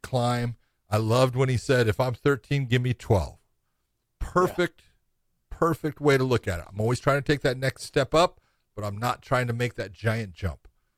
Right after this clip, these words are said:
Speaker 1: And this is the
Speaker 2: Yeah.
Speaker 1: experience, and it is experience that you get. And he, he was very honest when he said, you know, "I'm scared to death when I come in here." And he, and you are, you know, it, and it's not, you're not scared of your opponent. You're scared of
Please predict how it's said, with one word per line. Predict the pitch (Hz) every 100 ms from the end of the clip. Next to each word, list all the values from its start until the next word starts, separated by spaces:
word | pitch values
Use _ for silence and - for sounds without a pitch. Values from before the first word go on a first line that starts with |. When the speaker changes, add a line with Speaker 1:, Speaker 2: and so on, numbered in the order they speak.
| _ 98
Speaker 1:
And | 95
this | 107 -
is | 131
the | 117 135
Speaker 2:
Yeah. |
Speaker 1:
experience, | 117 - - - 160 160 123 117 -
and | - 107 107
it | 107
is | - 127 135
experience | 143 131 - - 135 123 120 120 -
that | 120 127
you |
get. | 110 127
And | 120
he, | 123 -
he | 117
was | 127 107
very | 104 135 139
honest | 101 131 143 139 -
when | 131
he | 127
said, | - 131 131 - _ _ -
you | 123
know, | 131
"I'm | 120
scared | - 156 156
to | 143
death | 127 151 -
when | 120
I | 101
come | - 95
in | 90
here." | 80 78 _ _ _ _ _
And | 180 214
he, | 185 143
and | 131 175
you | 202
are, | 240 233 95
you | 107 123
know, |
it, | 127 139 127
and | 147
it's | -
not, | 185 202 -
you're | 123 139
not | 170 156
scared | - - 135 139 131
of | 98
your | 101
opponent. | 92 - 113 110 104
You're | 110
scared | 110 - 160 160
of | 120